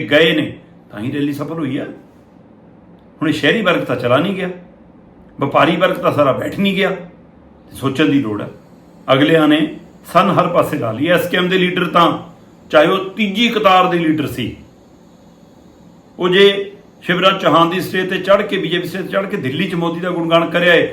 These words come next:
ਬੇਸ਼ੱਕ ਐਸ ਕੇ ਐਮ ਨੇ ਦੋ ਹੀ ਲੀਡਰ ਕੱਢਤੇ, ਪਰ ਅਗਲੇ ਤਾਂ ਧਾਰਮਿਕ ਸੰਸਥਾਵਾਂ 'ਚ ਵੀ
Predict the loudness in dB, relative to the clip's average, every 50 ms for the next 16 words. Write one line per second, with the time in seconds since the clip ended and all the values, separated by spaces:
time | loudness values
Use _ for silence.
0 | -8 -12 -8 -6 -4 -2 -2 -2 -2 -2 -6 -6 -4 -2 -2 -2 -2 -2 -2 0
1 | 2 2 2 0 0 -2 -4 -2 2 4 4 4 4 2 2 2 0 0 -2 -8
2 | -14 -20 -20 -20 -20 -20 _ -20 -20 -20 -20 -20 -20 -20 -20 _ -20 -20 -8 -2
3 | 0 0 2 2 0 0 -2 -2 -2 -2 0 0 0 0 -4 -8 -12 -20 -20 -20
4 | -10 -2 0 0 0 0 -2 -6 -8 -10 -12 -12 -10 -4 -2 0 0 0 -2 -4
5 | -6 -6 -8 -8